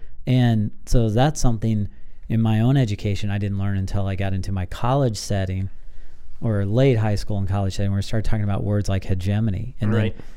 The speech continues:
Speaker 1: so you start to deconstruct how something is written to get to the truth or to get to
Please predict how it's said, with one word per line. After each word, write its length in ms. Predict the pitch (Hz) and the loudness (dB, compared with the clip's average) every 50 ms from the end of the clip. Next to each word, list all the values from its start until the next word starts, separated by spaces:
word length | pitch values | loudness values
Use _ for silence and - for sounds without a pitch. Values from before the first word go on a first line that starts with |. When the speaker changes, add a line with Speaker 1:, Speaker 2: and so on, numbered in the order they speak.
| - - - | -8 -8 -2
Speaker 1:
so 120 | - 160 | 2 2
you 80 | 160 147 | 2 4
start 200 | - 175 165 - | 4 2 2 2
to 100 | 127 110 | 2 0
deconstruct 1000 | 98 101 127 135 123 - 120 107 98 - - - 135 127 113 107 101 - - - - - - - - - - - - - - - - | 2 2 2 2 2 2 0 0 0 0 0 0 2 2 2 2 0 -2 -4 -6 -6 -6 -6 -6 -6 -6 -6 -8 -8 -8 -8 -6 -6
how 760 | - - - - - 143 143 147 147 143 135 131 127 135 - - | -6 -6 -6 -4 -2 0 0 2 4 4 4 4 2 0 -4 -8
something 460 | - - - 135 123 120 - 120 117 | -6 -2 0 2 2 2 2 0 2
is 180 | 113 104 98 98 | 2 0 0 0
written 560 | 107 123 143 151 - 120 104 104 101 101 95 - - - - - | 0 0 0 0 0 0 -2 0 -2 -2 -4 -6 -8 -6 -6 -4
to 100 | - 107 | -4 -4
get 300 | 98 110 131 135 131 - | -2 0 0 0 0 0
to 120 | - 120 | -2 0
the 120 | 104 101 | 0 0
truth 560 | 98 - - - 135 123 113 107 101 - - - | -2 -2 -2 -2 0 0 0 0 -2 -4 -6 -8
or 260 | - - 104 101 101 95 | -4 -2 -2 0 0 0
to 120 | - 107 | 2 2
get 220 | 107 107 113 - - | 2 2 0 0 2
to 320 | - 113 107 104 101 101 | 2 2 2 2 0 -2